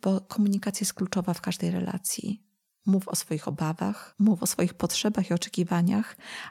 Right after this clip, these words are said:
ale wysłuchaj także jego potrzeb, oczekiwań i obaw. Bądźcie ze sobą szczerzy,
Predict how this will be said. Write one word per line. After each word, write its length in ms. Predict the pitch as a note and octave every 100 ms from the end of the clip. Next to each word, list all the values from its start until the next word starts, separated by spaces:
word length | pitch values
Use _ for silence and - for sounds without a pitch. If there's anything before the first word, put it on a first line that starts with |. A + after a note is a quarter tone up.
| -
ale 200 | F#3 F3+
wysłuchaj 340 | G#3+ A3+ F3+
także 340 | E3 - - D3+
jego 440 | D3+ D3+ - G#3
potrzeb, 560 | - D#3+ - - - - _
oczekiwań 600 | - - - - D3 D#3+
i 120 | D#3 D3+
obaw. 440 | D#3 - - - _ _ - _ -
Bądźcie 360 | A#3+ - A3+
ze 120 | G#3+
sobą 260 | G#3+ A3 G#3+
szczerzy, 640 | G3 - F3+ F#3+ F#3 G#3